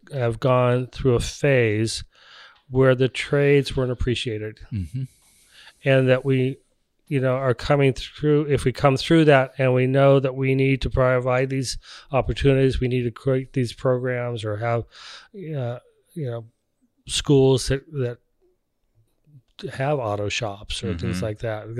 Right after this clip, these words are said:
Speaker 1: Not everyone's gonna be a computer, uh, uh, coder or something like that. Uh, in my high school, we had a linotype machine
Speaker 2: Mm-hmm.
Speaker 1: and offset, you know, hand press.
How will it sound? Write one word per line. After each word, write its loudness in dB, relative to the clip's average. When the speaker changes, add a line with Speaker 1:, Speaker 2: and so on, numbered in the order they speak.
Speaker 1:
Not 0
everyone's 0
gonna -2
be 0
a 0
computer, -2
uh, -6
uh, -8
coder 0
or -4
something -10
like -12
that. -10
Uh, -4
in -2
my 2
high 4
school, 0
we -2
had -2
a -2
linotype -4
machine -14
Speaker 2:
Mm-hmm. 2
Speaker 1:
and -4
offset, -2
you -6
know, -8
hand -4
press. -8